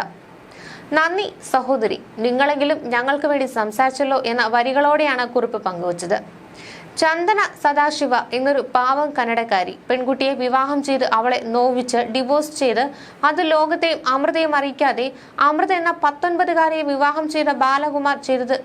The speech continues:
ശരിയാണോ? ഈ പറഞ്ഞത് തെറ്റാണെങ്കിൽ ബാല തിരുത്തട്ടെ. നിയമ നടപടികൾ സ്വീകരിക്കട്ടെ. അമൃതയെ പിരിഞ്ഞ ശേഷം മൂന്നാം വിവാഹം കഴിച്ച എലിസബത്ത് എവിടെ?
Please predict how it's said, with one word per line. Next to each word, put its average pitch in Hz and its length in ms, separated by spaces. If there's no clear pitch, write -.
ശരിയാണോ? 214 600
ഈ 359 260
പറഞ്ഞത് 381 480
തെറ്റാണെങ്കിൽ 320 520
ബാല 285 340
തിരുത്തട്ടെ. 240 520
നിയമ 226 300
നടപടികൾ 285 520
സ്വീകരിക്കട്ടെ. 262 720
അമൃതയെ 240 360
പിരിഞ്ഞ 269 320
ശേഷം 285 380
മൂന്നാം 277 300
വിവാഹം 277 380
കഴിച്ച 277 220
എലിസബത്ത് 262 500
എവിടെ? 190 360